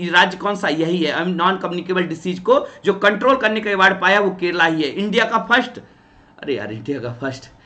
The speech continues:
यूएन जेंडर को लेकर के मीटिंग हुई थी, वो यहीं पर हुई थी, ठीक है। Thank you so much। अगला इंपॉर्टेंट, ठीक है, अगला इंपॉर्टेंट, भारत के अशांति के दूत दि-, पिता किसे कहा जाता है? राइट आंसर दें।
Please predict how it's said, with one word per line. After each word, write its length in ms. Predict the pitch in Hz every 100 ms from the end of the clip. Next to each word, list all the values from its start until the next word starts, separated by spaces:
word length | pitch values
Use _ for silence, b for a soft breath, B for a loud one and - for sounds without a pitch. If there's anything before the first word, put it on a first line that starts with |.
| b b b
यूएन 480 | 139 196 214 202 208
जेंडर 340 | 120 175 190 180
को 140 | 185
लेकर 300 | 175 170 165
के 140 | -
मीटिंग 360 | 185 160 160 165
हुई 120 | 143
थी, 120 | 135
वो 100 | 160
यहीं 220 | 143 110 107
पर 160 | 92
हुई 120 | 90
थी, 200 | 90 - - _ -
ठीक 140 | 160
है। 280 | 151 b b b b b -
Thank 200 | 160 165
you 180 | 202 190
so 120 | 165
much। 180 | 214 - b -
अगला 220 | 156 156
इंपॉर्टेंट, 520 | 151 131 117 - 95 90 - _ _ _ _ _
ठीक 100 | 165
है, 40 | -
अगला 240 | 165 160
इंपॉर्टेंट, 440 | 131 117 98 95
भारत 240 | 110 175 185
के 60 | 190
अशांति 400 | 180 - 175 180
के 80 | 175
दूत 180 | 151
दि-, 320 | 175 147 139 -
पिता 200 | 156 220
किसे 280 | 156 127
कहा 200 | 143 110
जाता 240 | 113 98 113
है? 60 |
राइट 200 | 117 123
आंसर 240 | 110 101 95
दें। 140 | 90